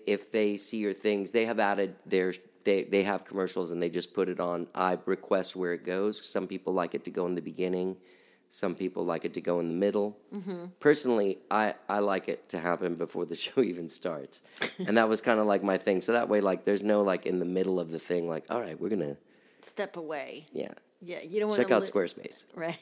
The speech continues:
Speaker 1: Yeah.
Speaker 2: <laughs> It's totally Squarespace.
Speaker 1: And to me, it really is very much a labor of love. Like,
Speaker 2: If it could just help you pay for that giant storage bill.
Speaker 1: It pays, it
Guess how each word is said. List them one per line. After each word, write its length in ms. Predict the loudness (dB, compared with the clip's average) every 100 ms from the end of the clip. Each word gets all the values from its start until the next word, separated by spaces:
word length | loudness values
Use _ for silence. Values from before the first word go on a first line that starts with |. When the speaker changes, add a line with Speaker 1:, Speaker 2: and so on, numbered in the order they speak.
| -12
Speaker 1:
Yeah. 240 | -8 -8 -8 _ _ -10
Speaker 2:
<laughs> 0 |
It's 440 | -10 -10 _ -18 -14
totally 400 | -10 -10 -10 -12
Squarespace. 360 | -12 -14 -14 -4
Speaker 1:
And 280 | 0 2 0 -8 _
to 140 | -2 2
me, 380 | 4 4 6
it 160 | 4 2 -2
really 440 | 2 4 4 4
is 300 | 2 2 -2 -4
very 260 | 2 2
much 260 | 2 0 -2
a 60 | -2
labor 500 | 2 2 2 2 0
of 200 | -2 -2
love. 460 | 0 0 0 -8 -20 -12
Like, 220 | -10 -10 -12 _ _ _ _ _ _ _ -10
Speaker 2:
If 160 | -6
it 60 | -4
could 120 | -4
just 160 | -4 -6
help 240 | -8 -8
you 80 | -10
pay 160 | -8
for 160 | -8 -8
that 220 | -10 -10 -14 _ _ -14
giant 400 | -12 -10 -14 -16
storage 520 | -10 -6 -6 -6 -12 _ _ -18
bill. 260 | -16 -8 -2
Speaker 1:
It 160 | 0
pays, 400 | 4 6 6 0 -2
it 200 | -2